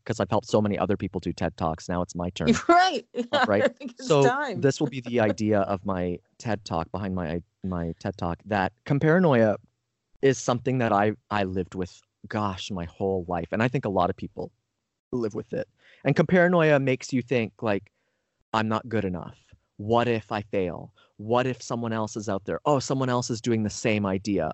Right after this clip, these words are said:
Speaker 1: Oh, someone else has a brand that uses an unword. Oh, someone else told me that there's an unapologetic speaker out there somewhere." And com-, comparanoia cripples you, and it locks you in this prison.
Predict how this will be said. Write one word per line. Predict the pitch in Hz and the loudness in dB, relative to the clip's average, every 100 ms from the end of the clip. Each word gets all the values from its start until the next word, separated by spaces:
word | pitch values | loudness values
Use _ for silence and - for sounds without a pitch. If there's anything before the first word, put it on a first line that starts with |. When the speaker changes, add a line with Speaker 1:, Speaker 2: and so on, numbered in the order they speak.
| - | 0
Speaker 1:
Oh, | 139 | 0
someone | 127 147 131 | 0 -2 0
else | 123 127 | -2 -2
has | 123 | -2
a | 113 | -2
brand | 110 107 101 98 | 2 2 2 -2
that | 90 | -2
uses | 107 107 95 | -2 -2 -2
an | 98 | -4
unword. | - 98 90 90 80 - - _ _ | -2 -4 -2 -2 -4 -6 -12 _ _
Oh, | 139 | 0
someone | 143 143 139 | 2 0 0
else | 135 143 | 0 0
told | 151 123 120 | 2 2 4
me | 113 | 0
that | 107 110 | 0 0
there's | 107 | -2
an | 110 | 0
unapologetic | 107 107 113 107 98 101 98 | 0 -2 -2 -2 0 0 -2
speaker | - 107 - 101 | -6 -6 -2 0
out | 87 80 | 0 -2
there | - 85 78 | -2 -2 -2
somewhere." | - 87 50 50 - _ _ - - - | -6 -6 -8 -10 -14 _ _ -20 -20 -2
And | 147 | 0
com-, | - 156 143 143 - | 4 2 4 2 0
comparanoia | - 147 156 160 180 156 135 120 - _ - | 0 4 6 6 4 4 2 0 -6 _ -14
cripples | - 147 - 110 - | -2 -2 0 -2 -2
you, | 78 - - _ _ _ - | -8 -10 -12 _ _ _ -2
and | 120 | 0
it | 120 | 0
locks | 107 117 123 131 - | -2 2 2 2 -4
you | 160 151 - | -2 -2 0
in | 117 117 117 | 0 0 -2
this | 95 - - | -4 -8 -6
prison. | - 135 117 101 64 - | -4 -2 -4 -4 -10 -14